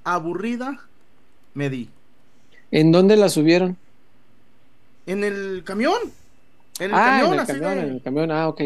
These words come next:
Speaker 2: ok,
Speaker 1: Sí, sí,
Speaker 2: ok,
Speaker 1: sí,
Speaker 2: ok.
Speaker 1: en el camión,
Speaker 2: Pensé
Speaker 1: en
Speaker 2: que
Speaker 1: el
Speaker 2: ya estaba
Speaker 1: camión.
Speaker 2: en plataforma. Ah, ok,
Speaker 1: No,
Speaker 2: ok,
Speaker 1: en el
Speaker 2: ok.
Speaker 1: camión. César.
Speaker 2: Es muy mala, la criticó toda la, toda la
Speaker 1: Sella,
Speaker 2: banda.
Speaker 1: Sella empieza peleándose con un güey, y luego lo rescatan, y luego lo quieren matar unos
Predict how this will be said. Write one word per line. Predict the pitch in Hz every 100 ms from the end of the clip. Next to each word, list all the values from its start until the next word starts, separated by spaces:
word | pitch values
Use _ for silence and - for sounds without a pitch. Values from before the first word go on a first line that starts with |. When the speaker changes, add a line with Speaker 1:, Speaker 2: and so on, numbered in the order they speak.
| 143
Speaker 2:
ok, | 143
Speaker 1:
Sí, | 214
sí, | 311
Speaker 2:
ok, |
Speaker 1:
sí, | 127
Speaker 2:
ok. |
Speaker 1:
en | 123
el | 107
camión, | - 226
Speaker 2:
Pensé | 123
Speaker 1:
en | 135
Speaker 2:
que | 165
Speaker 1:
el |
Speaker 2:
ya | 160
estaba | 165 165
Speaker 1:
camión. |
Speaker 2:
en | 160
plataforma. | 139 123 135 127 127
Ah, | 143 165
ok, | - 160
Speaker 1:
No, | 156
Speaker 2:
ok, | 254
Speaker 1:
en | 247
el |
Speaker 2:
ok. | 240
Speaker 1:
camión. | 208 220 - - - - - - -
César. | - 226 240 165 139 - - - - - - - - - -
Speaker 2:
Es | 143
muy | 175 202
mala, | 185 175 208 214
la | 190
criticó | 180 156 151 - 175
toda | 190 196
la, | 190
toda | 156
la | 143
Speaker 1:
Sella, | 277 302 330 381 403
Speaker 2:
banda. | 165 156 156 - - -
Speaker 1:
Sella | - 302 339 381 403 254
empieza | 214 262 302 370 359
peleándose | 247 247 302 359 339 330
con | 254 240
un | 285 311
güey, | 302 370 427 403 - - - - - - -
y | 220
luego | 254 285 311
lo | 269
rescatan, | 214 202 - - 339 349 359 359
y | 311
luego | 233 262
lo | 269 214
quieren | 240 285
matar | 277 196 220 262
unos | 269 254 - -